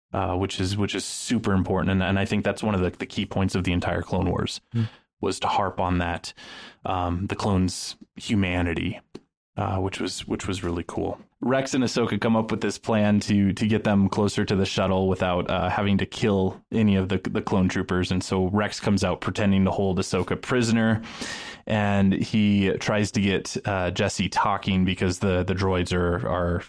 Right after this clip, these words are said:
Speaker 1: you know, um, the, the man behind the curtain in The Wizard of Oz, they're, they're off doing their own thing to try to, um, help the situation.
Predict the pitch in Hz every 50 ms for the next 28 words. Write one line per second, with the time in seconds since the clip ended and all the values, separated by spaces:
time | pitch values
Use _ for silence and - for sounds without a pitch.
0 | _ _ - 107 101 87 82 92 95 - - _ _ _ - - - 95 90 90
1 | 85 87 87 90 - - - _ _ 104 101 92 92 90 95 107 110 110 107 104
2 | 101 101 104 101 95 95 - 110 101 95 92 90 90 92 92 92 90 92 87 87
3 | 90 90 87 85 90 92 90 90 101 101 101 101 98 101 101 110 107 98 98 95
4 | 92 90 90 92 95 92 - 92 90 87 92 85 - 98 92 90 90 90 92 -
5 | - - - - - - - - - 95 92 90 90 - - 104 - - - -
6 | - 95 - - 92 87 87 87 - - 90 87 90 92 -